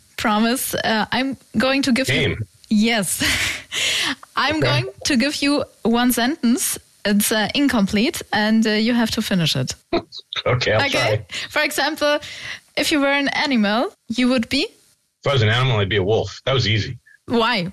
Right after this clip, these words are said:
Speaker 2: I just think it's a, it's a cool animal, and it's also, for some odd reason, it became my nickname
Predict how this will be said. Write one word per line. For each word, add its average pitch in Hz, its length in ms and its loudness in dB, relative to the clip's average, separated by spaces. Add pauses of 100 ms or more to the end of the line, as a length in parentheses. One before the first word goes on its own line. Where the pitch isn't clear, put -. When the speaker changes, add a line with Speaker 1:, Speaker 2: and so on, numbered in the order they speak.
(160)
Speaker 2:
I 156 80 0
just 131 180 0
think 135 180 2
it's - 100 0
a, 104 80 0 (100)
it's 110 180 0
a 104 60 0
cool 117 260 2
animal, 113 340 2
and 110 560 0
it's - 100 -6
also, 110 440 2 (320)
for - 140 0
some 117 540 2 (260)
odd 113 240 2
reason, 104 320 0
it 92 80 -4
became 107 280 0
my 95 120 2
nickname 90 480 0